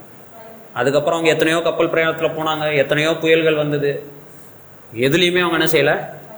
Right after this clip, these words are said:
அவங்க வாழ்க்கையில பெரிய பெரிய புயல்கள்லாம் வந்தது, சாகடிக்கப்பட்டாங்க கர்த்தருக்காக. கடைசி வரைக்கும் அவங்க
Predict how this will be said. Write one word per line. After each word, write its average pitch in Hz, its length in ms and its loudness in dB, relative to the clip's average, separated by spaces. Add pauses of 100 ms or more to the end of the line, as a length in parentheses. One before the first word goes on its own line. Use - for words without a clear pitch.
(280)
அவங்க 117 300 0
வாழ்க்கையில 175 260 2
பெரிய 156 200 2
பெரிய 170 180 0
புயல்கள்லாம் 165 520 -2
வந்தது, 120 200 -2
சாகடிக்கப்பட்டாங்க 143 680 0
கர்த்தருக்காக. 127 440 0
கடைசி 127 280 2
வரைக்கும் 160 220 0
அவங்க 143 220 -4